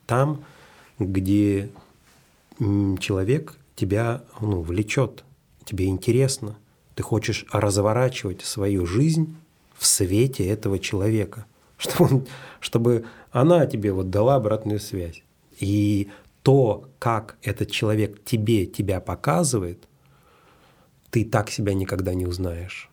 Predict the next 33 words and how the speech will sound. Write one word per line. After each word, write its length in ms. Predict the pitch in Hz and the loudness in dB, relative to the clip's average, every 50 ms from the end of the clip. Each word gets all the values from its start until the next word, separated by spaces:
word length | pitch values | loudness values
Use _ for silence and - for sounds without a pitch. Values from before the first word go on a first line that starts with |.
| _ | _
Вот 400 | - 104 95 123 131 - - - | -4 0 0 0 -2 -2 -8 -6
это 400 | 143 143 151 - 156 165 160 175 | -6 -4 -2 0 0 0 2 4
оп-, 200 | 170 170 151 131 | 2 2 2 0
э, 640 | 143 151 151 135 131 131 127 123 135 135 135 139 - - - | -2 -4 -4 -4 -4 -4 -4 -2 -2 -2 -2 -4 -6 -6 -6
э, 100 | - 135 120 127 131 | -4 -4 0 2 2
это 160 | 131 131 127 | 2 2 0
опыт, 480 | - - 139 143 139 120 113 113 - - | 2 2 2 2 2 -2 -2 -4 -4 -6
м, 480 | 131 117 107 104 107 127 131 120 117 123 | -4 -4 -2 -4 -4 -2 -2 -2 -2 -2
это 240 | 127 117 117 - 113 | -2 -4 -2 -2 -4
то, 360 | - - 160 170 180 180 185 - - - - - - _ _ - | 0 2 2 4 4 2 -2 -8 -18 -20 -20 -20 -20 _ _ -2
когда 600 | - 110 104 117 113 110 113 120 117 113 92 - | -2 0 2 2 2 2 2 2 2 0 -2 -4
ты 360 | - - - 107 110 104 104 - - - | -4 0 0 2 2 2 -2 -6 -14 -18
хочешь 520 | - - - 139 131 131 - - - - - | -8 0 2 2 2 2 0 -6 -6 -6 -4
смотреть 580 | - 110 104 104 - 120 113 107 104 - - - - _ _ - - | -2 -2 -2 0 2 2 2 2 0 -4 -10 -20 -20 _ _ -6 -2
на 520 | 101 98 104 101 98 98 95 90 87 - - - | 2 2 2 2 2 0 -2 -4 -6 -8 -6 -6
другого, 640 | 98 90 98 101 95 107 139 175 185 143 113 98 | -2 0 0 0 4 4 4 4 4 4 2 -2
потому 420 | 92 - - 110 - - 104 107 104 | -2 -4 -6 -6 -2 -2 0 0 -2
что 460 | - - - - 101 98 95 95 - - - - - - - - - - - _ _ | -4 -6 -4 -4 -2 -2 -2 -4 -6 -8 -18 -20 -20 -20 -20 -20 -20 -20 -20 _ _
он 400 | - 127 127 156 170 175 170 165 - - - _ _ _ _ _ _ _ _ - | 4 6 6 6 6 4 2 -2 -4 -12 -20 _ _ _ _ _ _ _ _ -2
показывает 720 | - 110 - - 117 117 104 92 98 95 95 92 92 - | -2 0 2 2 2 2 2 0 0 0 0 -2 -2 -4
тебе 200 | - 101 95 92 | -6 -4 -4 -4
так, 440 | - - - 131 147 139 - - _ - | -2 0 0 0 0 -2 -8 -20 _ -6
как 220 | - 127 131 - | -6 -6 -2 0
никогда 460 | 123 117 117 - 120 113 113 110 117 | 0 0 2 2 0 0 0 0 -2
ты 120 | 120 - 110 | -2 -2 -4
сам 240 | - - 101 101 | -4 -2 -2 -4
себя 240 | 95 - - 98 92 | -4 -4 -2 -2 -2
не 120 | 92 95 95 | -2 -2 -2
узнаешь. 580 | 95 92 87 87 85 85 85 90 95 - - _ | -2 -2 -4 -4 -6 -8 -8 -10 -12 -16 -12 _
Поэтому 420 | - 104 104 104 104 - 107 107 104 | 0 0 0 0 2 0 2 2 2
у 40 | 101 | 2
меня 220 | 104 107 107 107 | 2 2 2 4
нету, 580 | 110 120 123 123 113 113 - 101 90 90 92 | 4 4 4 4 2 0 -4 -8 -8 -8 -10